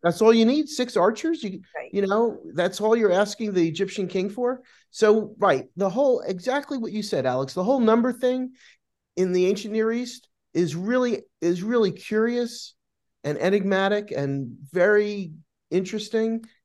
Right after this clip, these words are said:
Speaker 1: And I think this is just another piece of that. Why, you know, why s-, why this amount?
Speaker 2: Right.
Speaker 1: Neither very small nor really huge.
Speaker 2: And I need to revise what I said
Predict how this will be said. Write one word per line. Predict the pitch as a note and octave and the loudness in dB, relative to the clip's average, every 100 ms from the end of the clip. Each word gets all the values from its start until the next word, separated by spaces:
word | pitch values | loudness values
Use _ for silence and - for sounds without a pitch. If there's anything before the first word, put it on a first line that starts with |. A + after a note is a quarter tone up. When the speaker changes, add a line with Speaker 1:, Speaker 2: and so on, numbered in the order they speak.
| - | -4
Speaker 1:
And | D3+ D#3 | -2 2
I | D3+ | 0
think | D3+ F#3 D#3+ | 0 -4 -2
this | F3+ F3+ | -4 -4
is | E3 | -8
just | D3+ D#3+ D#3+ | -6 -4 -2
another | C#3+ D#3 D#3+ D#3 D#3 - _ _ | 0 2 4 2 0 -8 _ _
piece | A#3+ A3 - | -4 -4 -4
of | G#2+ | -8
that. | G#2+ G#2+ | -8 -8
Why, | B2 C3+ D3 D3+ D3+ - _ _ _ - | -2 0 2 0 -2 -10 _ _ _ -6
you | E3 | -4
know, | C#3+ A2 | -2 -4
why | A#2 B2+ C#3+ D#3+ | -8 -2 2 2
s-, | D#3+ - - _ | 0 -8 -18 _
why | D3+ E3 G3+ | -2 4 4
this | F#3+ F#3+ F#3+ - | 6 4 2 -6
amount? | C#3 D3+ C#3+ A#2 - _ _ _ | -2 0 -2 -4 -10 _ _ _
Speaker 2:
Right. | D#3 E3 | -2 0
Speaker 1:
Neither | D#3 D3 C#3+ - _ | 2 2 2 -2 _
very | D#3 D3+ | -2 0
small | D3+ - G3 A3 B3+ C#4+ - _ _ - | -2 -2 2 4 4 0 -6 _ _ -6
nor | D#3+ E3 E3 E3+ D#3+ - - | -2 2 2 0 -4 -12 -10
really | E3 E3 E3 | -4 -2 -2
huge. | D#3 C3+ F#2 F#2+ - _ _ _ _ - | -4 -6 -6 -12 -20 _ _ _ _ -10
Speaker 2:
And | G3+ | -6
I | A3 | -4
need | A#3+ A#3+ | -4 -4
to | A#3+ | -4
revise | G#3+ F#3+ F3 F#3+ G3 | -4 -2 -2 -2 -4
what | F3+ | -4
I | E3+ - | -2 -4
said | - E3+ E3+ | -4 -6 -6